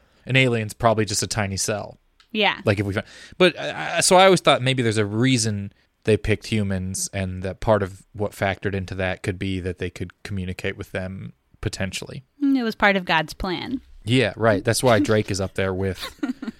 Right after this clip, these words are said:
Speaker 2: <laughs>
Speaker 1: Amy Adams in his wheelchair.
Speaker 2: <laughs>
Speaker 1: They had to get one Canadian. Um,
Speaker 2: <laughs>
Speaker 1: I just assumed that they're, not assumed, but, like, I always thought there was, like, you know, a lot had to go into it, and there, we might be the closest match to them of anyone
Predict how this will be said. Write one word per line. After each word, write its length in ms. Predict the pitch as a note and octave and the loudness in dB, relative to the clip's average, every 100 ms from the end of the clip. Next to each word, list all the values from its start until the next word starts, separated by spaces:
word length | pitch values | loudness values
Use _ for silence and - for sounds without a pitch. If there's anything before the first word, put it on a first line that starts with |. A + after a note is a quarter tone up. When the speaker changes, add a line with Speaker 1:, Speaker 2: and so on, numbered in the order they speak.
| A#3 | -14
Speaker 2:
<laughs> 260 | _ _ - | _ _ 0
Speaker 1:
Amy 320 | G#2+ A2 G#2+ | 2 4 2
Adams 580 | G2 G2+ F#2+ F#2+ - - - - - F4+ - - D#4+ - C#4+ B3+ E4 | 0 0 -2 -6 -8 -8 -10 -4 4 4 6 4 4 4 0 0 -4
in 140 | - | 0
his 160 | G#2+ G2+ | 2 2
wheelchair. 520 | G#2 G#2 - E2+ - - _ _ | 2 2 0 -8 -10 -20 _ _
Speaker 2:
<laughs> 800 | - - - A4 A#4+ F#4+ D4+ G4+ - F4 - - - - - C#4 - A#3 - | -8 -6 2 2 4 2 4 0 0 -8 -8 -18 -8 -8 -6 -8 -8 -14 -2
Speaker 1:
They 60 | A#2 | 2
had 100 | A2+ | 2
to 80 | A2 | 2
get 160 | G#2+ G2+ | 0 -2
one 180 | G#2+ B2 | -2 -4
Canadian. 520 | - A2 F#2 F#2 G#2 - - E4+ - | -4 -6 -6 -10 -12 -18 -6 -2 4
Um, 340 | - G#3 - G3 F#4 A#3+ F4 A#3+ - | 4 4 2 0 -4 -6 -10 -12 -16
Speaker 2:
<laughs> 540 | - - - - - - | -18 -18 -20 -20 -6 2
Speaker 1:
I 80 | D3+ | 4
just 200 | D#3+ D#3 | 4 0
assumed 320 | C#3 D3+ C3 | 2 2 4
that 120 | A#2+ | 4
they're, 160 | - - | 6 4
not 220 | D#3+ C#3 | 2 0
assumed, 240 | - G#2+ | 0 -2
but, 60 | G2+ | 0
like, 120 | G#2 | 0
I 60 | C#3+ | 2
always 180 | D#3+ D3+ | 2 4
thought 200 | A#2+ A#2 | 2 4
there 80 | |
was, 140 | G#2+ G#2 | 0 2
like, 160 | G#2+ - - - | -2 -4 -20 -10
you 120 | - B2+ | -2 0
know, 200 | G2 G2+ | 0 4
a 60 | A#2 | 6
lot 220 | B2 A#2 | 6 4
had 120 | A2+ | 2
to 40 | A2 | 2
go 180 | G#2+ A2 | 0 0
into 240 | G#2+ G#2 | 0 -2
it, 60 | F#2+ | -2
and 160 | G2 | -4
there, 240 | G2 F#2+ F#2 - G#2+ | -2 -4 -4 -10 -10
we 160 | A#2 A#2 | -2 0
might 240 | A2 G#2+ - | 2 0 -2
be 80 | |
the 100 | G2 | -6
closest 420 | G2+ F#2 F#2 G2+ G#2 | -6 -6 -6 -4 -4
match 320 | F#2 G2 - | -6 -6 -4
to 100 | G2+ | -4
them 200 | F#2 F#2+ | -4 -6
of 120 | F2+ | -6
anyone 480 | F2 F2+ F2+ F#2+ | -8 -8 -10 -12